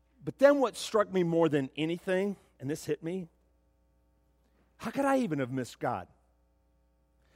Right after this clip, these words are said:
Here I was, lived all these years, and really didn't even acknowledge God. One time, when I was twenty-one years old, when my brother died, my older brother died,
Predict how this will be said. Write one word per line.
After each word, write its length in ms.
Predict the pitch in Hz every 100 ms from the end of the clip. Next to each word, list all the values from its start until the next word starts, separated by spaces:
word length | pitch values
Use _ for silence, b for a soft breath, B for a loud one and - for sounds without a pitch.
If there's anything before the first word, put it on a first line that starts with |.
| _
Here 160 | - 262
I 80 | 254
was, 380 | 202 196 160 151
lived 340 | 156 165 120 -
all 240 | 147 208
these 360 | 220 220 165 127
years, 540 | 147 143 113 107 - -
and 160 | 127
really 240 | 156 175 147
didn't 320 | 120 139 139
even 320 | 127 123 120
acknowledge 680 | 104 101 101 98 95 90 - -
God. 220 | - - _ _ _ _ _ _ _ _ _ _
One 260 | 117 175 220
time, 300 | 208 120 92 _ _ _ _ _ _ _ _
when 120 | -
I 20 |
was 120 | 117 -
twenty-one 440 | 196 202 190 180
years 240 | 175 151
old, 240 | 156 139 117
when 100 | 120
my 100 | 117
brother 360 | 107 147 156
died, 240 | 135 127 113
my 80 | 123
older 180 | 147
brother 260 | 143 143 139
died, 360 | 120 110 87